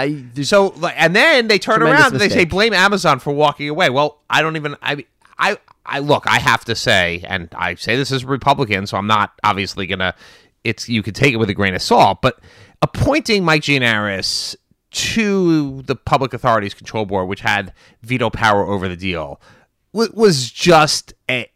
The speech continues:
Speaker 2: you had to know that that was gonna be a problem. I, I, you know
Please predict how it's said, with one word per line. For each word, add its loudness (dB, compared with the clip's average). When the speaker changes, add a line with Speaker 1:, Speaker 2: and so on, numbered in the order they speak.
Speaker 2:
you -2
had -4
to -4
know 2
that 0
that 2
was -2
gonna -4
be -10
a -18
problem. -10
I, -10
I, -10
you -4
know -6